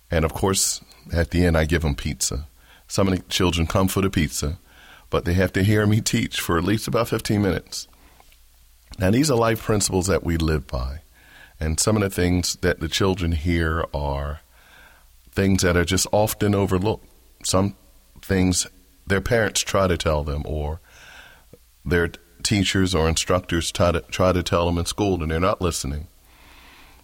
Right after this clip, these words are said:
So that's where I come in. In the community center, when they least expect it,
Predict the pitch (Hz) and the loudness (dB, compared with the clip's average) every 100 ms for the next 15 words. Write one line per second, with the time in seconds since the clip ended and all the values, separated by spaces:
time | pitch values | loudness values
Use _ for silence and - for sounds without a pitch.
0 | - - 92 87 - 104 - 104 90 87 | -12 -2 2 2 2 0 2 2 2 2
1 | - 76 69 80 87 _ _ _ _ _ | 0 -2 -2 -8 -12 _ _ _ _ _
2 | _ 82 69 - 92 107 110 107 - 98 | _ -8 -6 -2 2 2 2 0 2 0
3 | 92 92 80 78 78 92 117 - 104 - | 0 -2 -4 -2 0 -2 -2 -4 -4 -2
4 | 85 - 76 | -2 -2 -10